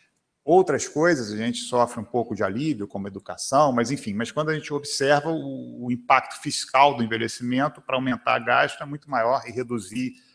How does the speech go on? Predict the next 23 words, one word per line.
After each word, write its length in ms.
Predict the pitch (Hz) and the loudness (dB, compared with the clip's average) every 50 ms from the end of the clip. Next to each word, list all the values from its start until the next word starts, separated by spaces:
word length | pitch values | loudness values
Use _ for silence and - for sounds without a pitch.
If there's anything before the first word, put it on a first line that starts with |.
| _ _ _ | _ _ _
a 40 | 110 | -6
arrecadação 600 | 104 117 - 120 117 120 117 107 - - 135 139 | -6 -2 -2 0 2 2 2 2 0 -2 -2 -2
é 20 | |
muito 220 | 143 147 143 - | -2 -6 -10 -8
maior 200 | 135 123 120 120 | -6 -4 -2 -4
do 60 | 120 - | -4 -6
que 80 | - | -12
pra 160 | - - 117 | -12 -10 -8
reduzir 360 | 113 123 117 120 110 104 120 - | -8 -8 -8 -10 -12 -12 -12 -12
gasto. 440 | 92 90 87 82 - _ - - _ _ _ _ _ _ _ _ _ _ _ _ _ _ | -12 -12 -12 -12 -14 _ -20 -20 _ _ _ _ _ _ _ _ _ _ _ _ _ _
E 100 | 143 147 | 4 6
outro 240 | 175 196 196 196 190 | 6 6 8 6 4
aspecto 600 | 175 - - - - 143 143 143 139 143 - 131 - | 2 2 2 -2 2 4 4 4 2 0 -8 -10 -10
que 160 | - - 139 | -2 -2 0
é 40 | 143 | 0
interessante 640 | 151 143 143 139 131 123 - - 123 123 120 120 | 0 0 0 0 0 -2 -2 -2 -2 -2 -2 -4
colocar, 800 | - - 120 113 113 107 107 - 131 139 151 156 156 127 104 - - - - _ _ _ _ _ _ _ _ _ _ _ _ _ _ _ _ | -4 -2 0 2 2 0 0 4 6 6 8 8 8 6 4 0 -8 -18 -20 _ _ _ _ _ _ _ _ _ _ _ _ _ _ _ _
co-, 120 | _ 127 110 | _ -2 -2
interessante 500 | 110 107 - 120 113 113 - 117 113 - | -2 2 2 2 2 2 0 -4 -2 0
colocar 640 | 113 110 107 104 - 139 143 151 151 131 123 - - | 0 0 0 0 2 4 6 6 6 4 2 -2 -4
é 140 | 135 127 123 | -4 -4 -4
que 420 | - - - 143 143 147 151 - | -6 -6 -2 0 0 0 0 0
esse, 640 | - 277 156 185 175 - - - 180 180 175 170 - | 2 8 10 10 10 8 2 -2 -4 -6 -6 -8 -10